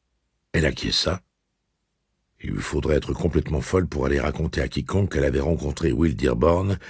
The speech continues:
avec pour tout chaperon Flash et Pylone sur l'aplomb. Peut-être que tout cela se révélera sans importance en fin de compte, mais dans le cas contraire, être au courant pourrait être dangereux. Ce qui ramenait à son pas.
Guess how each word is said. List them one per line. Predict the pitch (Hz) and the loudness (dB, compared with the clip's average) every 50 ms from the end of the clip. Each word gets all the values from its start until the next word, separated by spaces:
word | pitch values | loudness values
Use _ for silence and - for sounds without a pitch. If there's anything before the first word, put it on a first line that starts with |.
| - - | -18 -8
avec | - 76 - 80 78 - | -6 -2 0 0 0 0
pour | - - - - | -4 -8 -10 -4
tout | - - - | -2 -2 0
chaperon | - - - - - - - 90 98 104 - - - | 0 0 -2 -2 -4 -2 0 0 2 0 0 -4 -12
Flash | - - - 92 92 92 - - - - - | -14 -4 -2 0 0 0 0 -2 -4 -4 -4
et | - - | -4 -4
Pylone | - - 60 58 80 82 87 90 90 85 | -4 -6 -4 -2 0 0 2 0 0 -2
sur | - - 82 62 | 0 0 0 0
l'aplomb. | 65 82 - - - 64 - - _ _ _ _ _ _ _ _ _ _ _ _ _ _ _ _ _ _ _ _ _ _ _ _ _ _ _ _ _ _ _ _ _ _ _ _ _ _ _ _ _ _ | 0 0 0 -2 -2 -4 -4 -6 _ _ _ _ _ _ _ _ _ _ _ _ _ _ _ _ _ _ _ _ _ _ _ _ _ _ _ _ _ _ _ _ _ _ _ _ _ _ _ _ _ _
Peut-être | 95 85 95 98 85 - | 0 4 6 6 6 4
que | - 80 | 2 -4
tout | - - 69 | -2 -2 -2
cela | - - 90 78 | 0 2 2 2
se | - - | 2 4
révélera | 73 73 73 78 76 73 82 78 | 4 4 6 6 6 6 4 4
sans | - 78 71 71 | 4 2 2 2
importance | 73 65 - 65 - - 90 80 - - | 2 2 0 -2 -2 -2 -2 -2 0 -2
en | 73 | -4
fin | 69 - 85 | -2 -2 -2
de | 73 64 | -2 -2
compte, | - - 85 85 64 65 | -2 -2 -2 0 0 0
mais | 78 78 | 0 2
dans | 71 73 | 2 0
le | 67 62 | -2 -2
cas | - - - | -2 -4 -4
contraire, | - - 62 64 - - 82 80 65 - - - - - | -4 -6 -6 -4 0 2 2 2 0 -2 -6 -14 -10 -2
être | - 85 71 - 71 | 0 0 0 0 0
au | 69 | -2
courant | 64 - - 73 67 80 71 | -2 -2 -2 0 0 0 0
pourrait | 65 - 69 73 73 - | 0 0 0 0 0 2
être | - 73 - - - | 0 -2 -2 -2 -2
dangereux. | 62 58 57 - - - - - - - - - _ _ _ _ _ _ _ _ _ _ _ _ _ _ _ _ _ _ _ _ _ _ _ _ _ _ | -2 -2 -2 -2 -2 -4 -4 -4 -6 -6 -8 -12 _ _ _ _ _ _ _ _ _ _ _ _ _ _ _ _ _ _ _ _ _ _ _ _ _ _
Ce | - - - - | -2 0 0 0
qui | 71 - - - 64 | 0 -2 -2 -2 -2
ramenait | - 57 60 65 85 101 | 0 -2 -2 2 2 4
à | 98 92 | 4 4
son | - - - 76 65 | 4 2 2 0 0
pas. | - - 78 69 - - | 2 4 2 2 2 -2